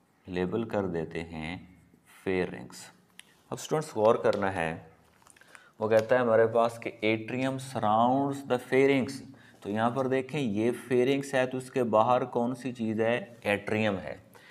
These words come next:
बाहर वाली, बिल्कुल सबसे बाहर वाली ट्यूनिक है। यहाँ पर जो फेरिंग्स को कवर करने वाली एट-, अ, ट्यूनिक के अंदर, लेकिन फेरिंग्स के बाहर इसको कवर करने वाली जो है, उसे हम क्या कहते हैं? एट्रियम कहते हैं।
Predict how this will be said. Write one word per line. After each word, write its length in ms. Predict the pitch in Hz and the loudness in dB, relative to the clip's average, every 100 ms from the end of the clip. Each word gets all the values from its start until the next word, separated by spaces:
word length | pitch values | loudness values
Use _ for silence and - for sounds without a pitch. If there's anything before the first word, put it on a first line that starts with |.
| - _ | -20 _
बाहर 380 | 87 104 127 151 | 6 8 8 6
वाली, 240 | 139 135 | 4 2
बिल्कुल 580 | 117 90 165 208 - 214 | 0 2 2 0 0 0
सबसे 440 | 196 170 147 - | 2 -2 0 -2
बाहर 360 | 131 110 117 113 | 2 2 4 4
वाली 300 | 117 117 120 | 4 4 2
ट्यूनिक 540 | 117 98 95 95 113 | -2 -4 -2 0 -2
है। 360 | 113 127 131 - - - - - 92 | -2 -6 -6 -12 -20 -20 -20 -16 -8
यहाँ 580 | 90 107 120 120 131 | 2 2 4 2 2
पर 240 | 165 165 165 | 0 0 0
जो 160 | 151 | -2
फेरिंग्स 640 | 143 - 160 165 202 214 - | -6 -2 0 4 2 2 -6
को 160 | 190 | -6
कवर 380 | 175 135 131 131 | 2 4 6 6
करने 380 | 127 120 120 117 | 4 2 2 2
वाली 360 | 110 110 113 123 123 - - | 2 4 2 0 -4 -14 -2
एट-, 300 | 113 120 - | -2 -2 2
अ, 280 | 107 107 107 107 - - - | 6 8 6 2 -12 -20 -8
ट्यूनिक 440 | - 131 151 175 - | -2 0 0 -2 -2
के 80 | - | -2
अंदर, 440 | 123 123 139 156 | 0 2 4 4
लेकिन 340 | 131 117 127 | 2 0 -2
फेरिंग्स 500 | 127 131 135 151 151 | -4 -2 0 -2 -6
के 200 | - 139 | -10 -4
बाहर 460 | 135 107 104 127 143 | 0 6 6 6 2
इसको 240 | 131 - | 0 -4
कवर 360 | 120 - 104 110 | -4 2 2 2
करने 340 | 110 107 107 | 0 -4 -4
वाली 240 | 104 104 101 | 0 0 0
जो 120 | 101 | -2
है, 160 | 104 101 | -2 -2
उसे 260 | 104 - | -2 -8
हम 120 | 98 | -8
क्या 220 | 95 92 87 | 0 4 4
कहते 360 | 87 87 95 | 2 -2 -4
हैं? 300 | 101 113 - 90 | -6 -6 -8 -6
एट्रियम 480 | 82 85 87 87 | -6 -4 -6 -6
कहते 320 | 78 67 - 69 | -6 -10 -12 -16
हैं। 180 | - | -18